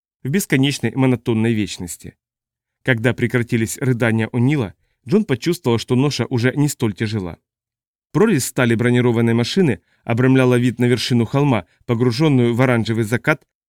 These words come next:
отрезки черных теней вверху, где стоял древний форт. Джон подумал, что раньше здесь, наверное, кипела жизнь.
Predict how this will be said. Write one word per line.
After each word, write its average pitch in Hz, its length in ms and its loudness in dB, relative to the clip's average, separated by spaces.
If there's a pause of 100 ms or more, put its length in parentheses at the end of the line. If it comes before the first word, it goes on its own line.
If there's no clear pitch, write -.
(100)
отрезки 175 420 -2
черных 117 380 0
теней 123 300 2
вверху, 120 440 -2 (180)
где 117 160 -2
стоял 135 380 0
древний 117 400 0
форт. - 300 -10 (840)
Джон 120 200 2
подумал, 127 380 2
что - 180 -2
раньше 165 260 -2
здесь, 120 240 -6
наверное, 123 400 0
кипела 113 420 -4
жизнь. 90 320 -10